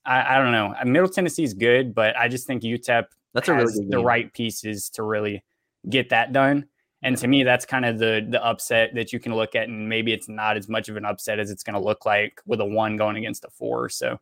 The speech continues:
Speaker 1: yeah, I got U tep beating Middle, and then I got U A B beating U T S A. Like, I can't, I can't be that insane to pick U T S A over U A B too.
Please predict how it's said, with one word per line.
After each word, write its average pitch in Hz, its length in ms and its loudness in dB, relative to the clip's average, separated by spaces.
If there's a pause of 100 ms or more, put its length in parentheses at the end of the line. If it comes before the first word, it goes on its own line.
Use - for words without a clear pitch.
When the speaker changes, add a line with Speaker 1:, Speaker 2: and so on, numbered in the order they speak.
(320)
Speaker 1:
yeah, 120 80 2
I - 20 2
got 143 160 4
U 135 100 6
tep 135 240 2
beating 120 280 2
Middle, 117 440 4 (360)
and 117 180 -2
then 113 460 0
I 127 100 2
got 135 160 4
U 113 140 6
A 104 60 4
B 101 180 0
beating 107 240 -4
U 101 100 -4
T 107 140 -8
S 104 160 -6
A. 113 100 -4
Like, 113 160 -2
I 139 80 2
can't, 151 320 0
I 143 80 2
can't 190 260 0
be 143 120 2
that 120 200 4
insane 117 440 0
to 113 60 0
pick 120 200 -2
U 113 120 -4
T 127 160 2
S 113 140 2
A 123 120 6
over 113 160 2
U 113 180 2
A 110 80 4
B 113 340 -2
too. 120 320 0